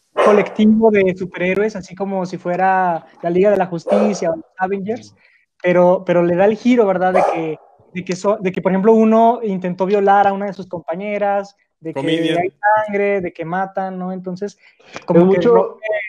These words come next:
Speaker 1: rompe el paradigma
Speaker 3: es mucho
Speaker 1: que
Speaker 3: lo que está pasando ahora, perdóname que te interrumpa,
Speaker 1: Ajá.
Speaker 3: pero es mucho lo que está pasando ahora con la serie de The Voice, pero la serie de The Voice es más como más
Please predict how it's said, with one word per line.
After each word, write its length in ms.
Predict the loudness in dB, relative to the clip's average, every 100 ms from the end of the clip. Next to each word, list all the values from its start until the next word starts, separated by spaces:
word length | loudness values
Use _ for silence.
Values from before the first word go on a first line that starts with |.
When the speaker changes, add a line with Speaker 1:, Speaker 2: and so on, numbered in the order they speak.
| -14 -14
Speaker 1:
rompe 280 | -8 -6 -2
el 120 | -4
paradigma 640 | 0 2 2 0 -4 -8 -10 -16 _ _ 2
Speaker 3:
es 140 | 4
mucho 180 | 6 6
Speaker 1:
que 60 | 4
Speaker 3:
lo 120 | 4
que 80 | 2
está 200 | 2 2
pasando 420 | 2 4 4 6
ahora, 380 | 6 8 6 4
perdóname 460 | 4 4 4 2 -2 -6
que 100 | -6
te 80 | -4
interrumpa, 400 | 0 4 4 2
Speaker 1:
Ajá. 100 | -4 -8 _ _ _
Speaker 3:
pero 140 | 4
es 60 | 4
mucho 160 | 6 4
lo 60 |
que 60 | 4
está 120 | 2
pasando 260 | 4 6 6
ahora 240 | 6 6
con 120 | 6 4
la 80 |
serie 300 | 4 4 6
de 80 | 6
The 100 | 6
Voice, 420 | 6 4 4 0 0
pero 140 | 2
la 80 | 4
serie 220 | 6 6
de 60 | 8
The 60 |
Voice 220 | 6 4
es 100 | 2
más 220 | 0 0 0
como 200 | 0 2
más 460 | 2 -2 -4 -8